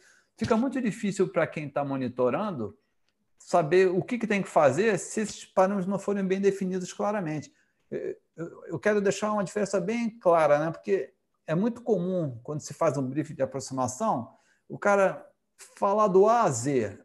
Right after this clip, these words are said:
"Ah, eu vou fazer isso, eu vou botar altitude aqui, vou botar velocidade lá", mas, na realidade, o, o procedimento já tá escrito, o S O P tá escrito, nós sabemos, temos que reforçar os pontos principais,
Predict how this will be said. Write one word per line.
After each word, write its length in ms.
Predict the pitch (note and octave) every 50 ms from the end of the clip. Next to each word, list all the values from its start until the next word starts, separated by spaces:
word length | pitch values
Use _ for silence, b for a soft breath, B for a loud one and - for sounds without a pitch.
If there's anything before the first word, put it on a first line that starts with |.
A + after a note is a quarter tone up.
| _
"Ah, 120 | - B3 A3
eu 80 | G#3+
vou 100 | F#3+ F#3+
fazer 300 | - - F3+ E3 C#3+ D#3
isso, 240 | D#3+ F#3 F#3 F3+ F3
eu 20 | D#3
vou 100 | D#3 D#3+
botar 240 | D3 D3+ C#3+ -
altitude 380 | G3+ G3 - - - E3 D3+ C3+
aqui, 220 | A#2+ A2+ - G#3 G3
vou 160 | D#3+ E3 D#3
botar 460 | C#3+ C#3+ C#3 - - D#3+ D#3 C#3+ C#3+
velocidade 760 | C3 C#3 C3+ B2+ C#3 D3+ D3+ C3 - - - D3 C#3 C3 B2+
lá", 480 | B2 C3 D3+ F3 F3+ F3+ E3+ D#3+ D3+ B B B B B B B B B B _ _ -
mas, 460 | - E3 F#3 G#3+ A3 A3 G3 - - G3
na 120 | G3+ F3+
realidade, 640 | F#3+ G3 G#3 G3 F3 D#3+ F3 F#3 F#3+ F#3 F3+ D#3+ D#3
o, 280 | D#3+ D#3 - D#3+ F3
o 40 | F3+
procedimento 600 | D3 - A3 G#3+ A#3+ B3 A3 G#3 A#3+ C4+ C4 C4+ A#3+
já 140 | A#3+ A3+
tá 180 | G#3 - F3+ D3
escrito, 460 | C3+ - - - D3 E3 G3 - F3+
o 20 | F3
S 160 | D#3+ - D#3+
O 40 | C3+
P 120 | - D3
tá 120 | D3 - C#3
escrito, 280 | B2+ - - F#3 F3
nós 200 | F3 F#3 F#3 E3
sabemos, 480 | - - C#3+ A#2+ A#2+ D3 E3+ F#3+ G3 -
temos 200 | - F3 E3+ -
que 140 | - - C#3+
reforçar 400 | D#3 D#3+ D#3+ - C#3 - - D3
os 120 | C#3+ -
pontos 280 | - - D3 C3+ - - _ _ _
principais, 680 | - G3+ A#3 A#3 - A3 D#3 - - A#2 A#2+ C3+ E3+